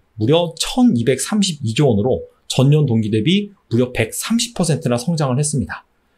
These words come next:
그런데 여기에 일 등 공신이 바로 개인이다. 전년 동기에는 개인의 매매 관여율이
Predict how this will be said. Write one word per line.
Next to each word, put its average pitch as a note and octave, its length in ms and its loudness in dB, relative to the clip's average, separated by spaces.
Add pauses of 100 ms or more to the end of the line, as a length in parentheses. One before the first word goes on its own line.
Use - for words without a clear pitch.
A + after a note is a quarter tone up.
그런데 B2 580 2 (260)
여기에 A2 340 4
일 D#3+ 260 0
등 E3 140 0
공신이 A2+ 400 0
바로 D#3 400 -2
개인이다. A2+ 680 -2 (440)
전년 G3 360 4
동기에는 B2 640 2 (200)
개인의 A#2+ 720 2
매매 A#2 300 4
관여율이 A#2 720 0